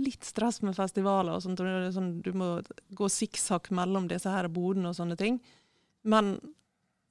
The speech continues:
hverdagene er best, da. Det, det synes jeg absolutt, da. Men vi trenger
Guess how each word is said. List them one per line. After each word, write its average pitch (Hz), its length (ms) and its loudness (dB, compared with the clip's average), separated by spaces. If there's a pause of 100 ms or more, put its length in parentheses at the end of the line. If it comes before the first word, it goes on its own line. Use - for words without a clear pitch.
(120)
hverdagene 214 540 6
er 180 60 -2
best, - 280 -2
da. 196 140 0
Det, 214 260 -2 (460)
det 220 100 0
synes 214 220 -2
jeg 180 100 -2
absolutt, - 320 -6
da. 180 80 -4 (720)
Men 226 220 6 (180)
vi 220 160 4
trenger 190 540 2